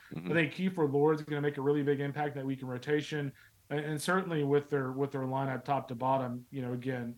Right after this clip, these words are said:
Speaker 2: i-, if you're buying stock in a West Coast lineup, you would certainly buy stock in the Huskies.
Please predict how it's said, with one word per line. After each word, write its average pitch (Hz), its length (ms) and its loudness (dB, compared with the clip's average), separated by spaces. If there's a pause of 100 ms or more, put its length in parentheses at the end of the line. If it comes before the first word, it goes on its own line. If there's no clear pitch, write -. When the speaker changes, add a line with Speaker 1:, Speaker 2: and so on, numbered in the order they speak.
Speaker 2:
i-, 135 40 -10
if 135 300 -8
you're 139 100 -2
buying 139 280 2
stock 135 400 -2
in 131 80 -6
a 123 60 -6
West 127 260 -6
Coast 127 240 -8
lineup, 131 420 -2 (360)
you 139 100 0
would 131 100 2
certainly 143 300 0
buy 127 220 0
stock 127 340 -4
in 120 60 -8
the 113 80 -8
Huskies. 117 500 -8